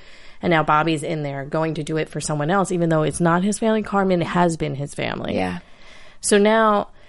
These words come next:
Speaker 1: it was just such a hard scene to watch. And the, I feel awful. The woman who plays Carmen, who plays Drew's mother,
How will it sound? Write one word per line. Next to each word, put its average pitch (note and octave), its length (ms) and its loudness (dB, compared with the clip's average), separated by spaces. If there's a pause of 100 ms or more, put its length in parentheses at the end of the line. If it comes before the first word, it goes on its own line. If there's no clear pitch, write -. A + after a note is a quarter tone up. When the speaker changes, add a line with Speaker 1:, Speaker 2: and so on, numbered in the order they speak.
(1040)
Speaker 1:
it G#3 140 6
was G3 240 2
just G#3 460 0 (140)
such B3 220 2
a G3 80 4
hard E3 380 0
scene E3+ 240 -2
to D#3+ 60 -2
watch. D#3 320 -4
And D#3+ 300 0 (200)
the, F3+ 220 -2 (360)
I E3+ 100 -4
feel E3 340 -2
awful. D#3+ 260 0
The E3+ 100 0
woman F#3+ 220 2
who F3+ 100 0
plays D#3+ 380 0
Carmen, D3+ 420 -6
who D3 120 -8
plays D#3 300 -2
Drew's D#3 220 -4
mother, D#3 400 -2